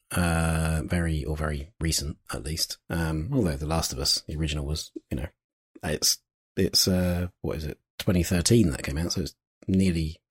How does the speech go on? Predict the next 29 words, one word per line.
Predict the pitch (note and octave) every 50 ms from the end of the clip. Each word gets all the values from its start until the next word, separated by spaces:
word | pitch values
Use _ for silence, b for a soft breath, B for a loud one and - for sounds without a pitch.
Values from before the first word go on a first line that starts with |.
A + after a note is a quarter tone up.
| B B B B B B B B B B B B
nine | - G2 F#2 F2+ F2+ F2
years | E2+ E2+ D#2+
old. | F2 F2 F2+ - b b b b b b _ _ -
Um, | - A#2+ A#2+ B2 B2 B2 B2 A#2+ A#2+ A#2+ A#2+ A#2+ A#2 A2 A2+ _ _ _ _ _ _ _ _ _ _ _ _ _ _ -
yeah, | - F3 F3+ E3 B2 G2+ F2 - -
and | C#3+ C#3+ D#3+
then | D#3
there's | D3+ C3 B2+
a |
bunch | A2 B2 A#2+ A2 G#2+
of | G2+
childhood | - A2+ G#2+ G2+ G2 G2 F#2+
games, | G2 F#2+ F#2+ F#2 F#2 F2+ -
but | - G2 F#2+ F#2 -
the, | E2+ E2+ F2 E2+ G#2 G2 G#2 G2 F#2 - -
yeah, | G2+ F2+ D#2 D2+
Monkey | D#2+ F#2+ G2 F#2+ F2+ - G2
Islands | F#2 F2+ F2+ F2 F2 F2 F2 F2 E2+ E2 -
and | F#2 E2+ E2+ E2 E2 D#2+
the | D#2+ D#2+
Grim | - F2 E2 D#2+
Fandangos | - F2+ E2+ E2 E2 F2 F2 E2+ D#2+ E2 D#2+ D#2+ D#2+ D#2+ D#2 D#2 D#2 - F#2+
and, | F2 E2 D#2 D#2+ D#2+ D2+ D2+ D2+ - - -
like, | E2+ D2+ - - - - - _ -
those | - E2 D#2 D#2 D2+ D2+ D#2
that | D#2+ - -
meant | D#2 D#2 D#2 -
a | D2+
very, | D2+ D2+ E2 D#2 D#2 D#2 D2+ D2+ -